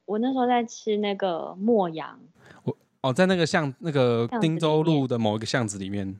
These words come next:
Speaker 1: 对，因为其实莫阳在去，诶，去年还前年有红过非常久一阵子，就是因为一加一，就是那个 YouTuber，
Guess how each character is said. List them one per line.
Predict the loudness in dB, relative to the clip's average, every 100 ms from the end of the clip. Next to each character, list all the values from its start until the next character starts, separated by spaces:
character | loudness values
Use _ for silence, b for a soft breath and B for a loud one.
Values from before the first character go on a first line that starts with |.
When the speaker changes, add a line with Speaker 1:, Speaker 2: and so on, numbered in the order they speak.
| _ _ -6
Speaker 1:
对， | -4 -6 b b
因 | 0
为 |
其 | 2 2
实 | 2 0 b -4
莫 | 2 4
阳 | 2 0 -2
在 | -2 0 -2 -6 -12 -18
去， | -18 -20 -10
诶， | -10 -10
去 | -8 -4
年 | -2 -2
还 | -4 -6
前 | -6 -8 -6
年 | -6 -4 -2
有 | -2
红 | -2 -4 -2
过 | 2 2 2 _ _
非 | -2 0 -2
常 | -6 -6
久 | -4 -4
一 | -4
阵 | -4 -6 -6
子， | -4
就 | -4
是 | 0
因 | 0 2
为 | 2 0 b b b -4
一 | -2 0
加 | 0 0 -2
一， | -4 -8 -8
就 | -6
是 | -4
那 | -4 -4
个 | -6 -6
YouTuber， | -4 -4 -6 -10 -8